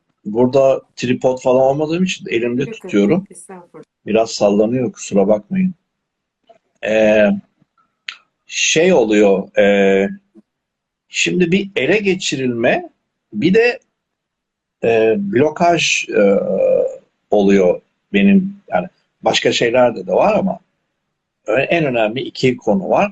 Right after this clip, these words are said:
Speaker 1: Ele geçirilme, bir blokaj. Ele geçirilmede genellikle az önce anlattığım yaşlı bir ailenin yaşlısı tarafından ele geçiriliyorsun.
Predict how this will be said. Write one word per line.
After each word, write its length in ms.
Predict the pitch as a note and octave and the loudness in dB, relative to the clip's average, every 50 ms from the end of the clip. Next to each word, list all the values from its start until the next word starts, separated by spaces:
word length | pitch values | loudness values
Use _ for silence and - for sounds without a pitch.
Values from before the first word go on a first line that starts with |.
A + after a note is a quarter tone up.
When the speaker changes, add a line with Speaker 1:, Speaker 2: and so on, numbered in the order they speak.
| - _ | -4 _
Speaker 1:
Ele 200 | A#2 A#2+ B2 C3 - | 0 0 0 0 0
geçirilme, 640 | A2+ G#2+ G2 - - G2 F#2+ G2+ G2 F#2 F#2 F#2 - | -2 -4 -4 -4 -6 -4 -4 -4 -2 -2 -2 0 0
bir 220 | A#2+ A2 G#2 G#2 | -2 -2 -2 0
blokaj. 580 | A2+ A#2+ A#2+ A#2 - - F2+ F2+ G2 - - - _ _ _ _ _ _ _ _ _ | 0 0 0 -2 0 -2 -2 0 0 -4 -6 -8 _ _ _ _ _ _ _ _ _
Ele 220 | C#3 D#3 G3 A#3 | -2 0 2 2
geçirilmede 840 | A3+ G#3 G3 F#3+ F#3+ G3+ F#3+ F#3 F3+ F3 D#3+ C#3 B2+ C3+ F3+ A#3 - - _ _ _ | 2 0 -2 -2 0 0 0 2 2 0 0 0 0 0 0 0 -2 -6 _ _ _
genellikle 460 | C3+ D3+ D#3+ F3 F3+ F3+ F#3 - E3+ | -2 0 2 0 0 -2 -2 -2 0
az 200 | D#3+ E3 E3 E3 | 0 0 0 0
önce 240 | E3+ D#3 D3 C#3 D3+ | 0 0 0 0 0
anlattığım 580 | C#3 C#3+ C#3+ D3 D3 C#3+ C#3+ - - D#3 C#3+ C3 | 0 0 0 0 -2 -2 -2 -2 -2 -2 -2 0
yaşlı 580 | A2 A#2 C3 C#3+ C#3 - - - - D#3 - A#2+ | 0 0 0 0 0 -6 -8 -4 -4 -4 -2 0
bir 340 | G#2+ G#2+ G#2 F2+ - - _ _ _ _ _ _ _ _ _ _ | 0 0 0 0 -4 -12 _ _ _ _ _ _ _ _ _ _
ailenin 500 | - C3+ C#3+ C#3+ C#3+ C3+ B2+ A#2 B2 A#2+ | 0 2 2 2 0 -2 -4 -4 -4 -6
yaşlısı 600 | A2 A2 B2+ C3 C3 - - C3 B2+ - E3 C#3+ | -2 0 0 0 -2 -6 -8 -8 -6 -6 -6 -2
tarafından 600 | - C#3 A2+ G#2+ G2 - G2 F2 F#2+ B2+ F#3+ C#4+ - - _ _ _ _ - _ _ _ _ _ _ _ | 0 0 0 0 0 -2 -8 -6 -2 -2 -2 -2 -2 -8 _ _ _ _ -20 _ _ _ _ _ _ _
ele 220 | D3+ D3+ D#3 F3 | -2 -2 0 -2
geçiriliyorsun. 1040 | E3+ C#3 C3+ G#2 - - - G2+ G2 G2 G2 G2 F#2+ G2 - - F#2+ F#2 F#2 F#2 | -4 -4 -8 -10 -10 -10 -8 -6 -6 -6 -4 -6 -6 -6 -8 -10 -8 -8 -10 -10